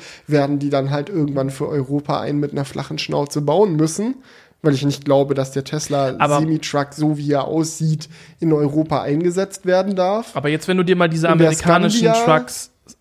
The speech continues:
Speaker 2: ähm, dann anguckst, ich glaub nicht, dass die so einen aerodynamischen Vorteil haben.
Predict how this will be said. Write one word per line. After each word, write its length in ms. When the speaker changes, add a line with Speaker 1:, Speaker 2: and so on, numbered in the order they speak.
Speaker 2:
ähm, 520
dann 440
anguckst, 680
ich 120
glaub 200
nicht, 180
dass 140
die 80
so 240
einen 100
aerodynamischen 800
Vorteil 400
haben. 200